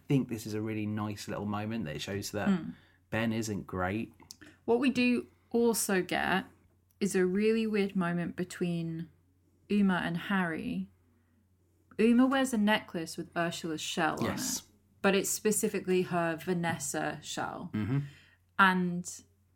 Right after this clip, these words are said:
Speaker 2: she says to Harry, "Let's see how this thing works."
Speaker 1: Yeah, no, it doesn't actually go anywhere.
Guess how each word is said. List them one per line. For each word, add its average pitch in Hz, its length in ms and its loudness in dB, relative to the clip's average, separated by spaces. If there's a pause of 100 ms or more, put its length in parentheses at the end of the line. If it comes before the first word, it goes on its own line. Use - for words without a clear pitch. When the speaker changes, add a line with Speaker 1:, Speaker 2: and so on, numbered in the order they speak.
(180)
Speaker 2:
she - 300 -4
says 302 360 -4
to 262 140 -2
Harry, 202 680 2
"Let's 196 260 -2
see 233 200 -2
how 220 180 -2
this 214 200 -4
thing 196 300 -2
works." - 800 -4 (840)
Speaker 1:
Yeah, 127 320 2
no, 135 180 4 (120)
it 120 160 -4
doesn't 135 260 2
actually 113 380 -2
go 104 200 -2
anywhere. 82 420 -6